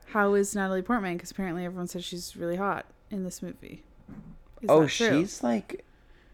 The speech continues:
Speaker 2: like, peak physical health right now.
Speaker 1: Is she, like, buff? Super
Speaker 2: Was
Speaker 1: buff?
Speaker 2: yeah, she, yeah, she's Lady Thor, right? So when she's
Speaker 1: Oh.
Speaker 2: holding
Speaker 1: How did she become Lady Thor? Did I miss a Thor? I think I did.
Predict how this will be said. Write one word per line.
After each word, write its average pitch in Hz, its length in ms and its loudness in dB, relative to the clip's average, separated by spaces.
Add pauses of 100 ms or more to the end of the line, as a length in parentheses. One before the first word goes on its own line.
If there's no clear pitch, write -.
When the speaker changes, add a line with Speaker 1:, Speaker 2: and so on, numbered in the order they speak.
(320)
Speaker 2:
like, 123 300 4 (600)
peak - 720 0
physical 104 520 -2
health - 360 -4
right 98 140 -4
now. - 220 -12 (240)
Speaker 1:
Is 226 100 -2
she, 233 120 -2
like, 185 240 -2
buff? 180 320 -2
Super - 240 -6
Speaker 2:
Was 117 80 -2
Speaker 1:
buff? 160 420 -6
Speaker 2:
yeah, - 140 -2
she, - 180 -4
yeah, 147 200 4
she's 117 240 -4
Lady 127 260 4
Thor, 107 300 2
right? 123 300 0 (680)
So 110 560 4 (200)
when 104 180 4
she's 107 600 0
Speaker 1:
Oh. - 40 -4
Speaker 2:
holding 104 640 4 (1160)
Speaker 1:
How 226 160 -4
did 277 120 -2
she 311 120 -2
become 247 320 2
Lady 226 240 -2
Thor? 147 260 -12
Did 196 120 2
I 339 100 8
miss 226 280 6
a 254 80 0
Thor? 285 420 0 (140)
I 208 80 -6
think 202 160 -2
I 185 60 0
did. 160 240 -10